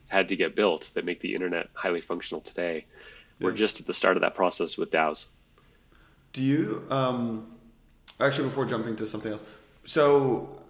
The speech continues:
Speaker 2: I'm more, I'm still curious about the decision making of a dao. So let's, okay, so Blockworks, by the time this episode comes out, Blockworks will have announced that we're hosting a five thousand person DeFi conference. It's called Permissionless.
Speaker 1: Cool.
Speaker 2: It's gonna be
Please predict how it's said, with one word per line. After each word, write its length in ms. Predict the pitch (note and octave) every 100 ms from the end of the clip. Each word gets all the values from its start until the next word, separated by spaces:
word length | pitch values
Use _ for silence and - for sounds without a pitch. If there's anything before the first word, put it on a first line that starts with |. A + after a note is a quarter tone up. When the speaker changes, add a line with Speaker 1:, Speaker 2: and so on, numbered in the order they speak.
| -
Speaker 2:
I'm 220 | B2 B2
more, 240 | A#2+ B2+ A2+
I'm 140 | A#2+
still 180 | - C3+
curious 240 | C#3 C3+
about 160 | C#3 C3
the 80 | A2
decision 420 | G#2+ - G#2 A2+
making 280 | A2+ A2+ B2
of 100 | A#2+
a 60 |
dao. 380 | A#2+ B2+ C#3 D3 - -
So 120 | C#3
let's, 240 | C#3+ C#3+
okay, 240 | - A#2 A2
so 140 | A2+
Blockworks, 600 | G2+ A2+ A#2+ C#3+ C#3 C3+
by 100 | B2
the 80 | B2
time 260 | - B2+
this 140 | C#3+ -
episode 420 | D#3 A2 A#2 A2
comes 240 | A2+ G#2+
out, 320 | G#2+ G#2+ - - - -
Blockworks 540 | A2+ A2+ A#2 B2 A#2
will 140 | A2+
have 140 | A2 G#2+
announced 500 | G#2+ A2 G#2 G#2+ -
that 140 | G#2
we're 100 | G#2
hosting 540 | A2+ A2 - G#2 G#2 G#2 - -
a 60 | A2+
five 340 | - A#2 A#2
thousand 320 | G#2+ G#2+ G#2+
person 280 | G#2+ G#2 G#2+
DeFi 380 | - F#2+ - -
conference. 580 | - - - - - - -
It's 80 | -
called 220 | - A#2+
Permissionless. 760 | - A#2 A#2 - A2+ A2 A2 A2
Speaker 1:
Cool. 80 | -
Speaker 2:
It's 120 | -
gonna 160 | B2+
be 140 | G#2+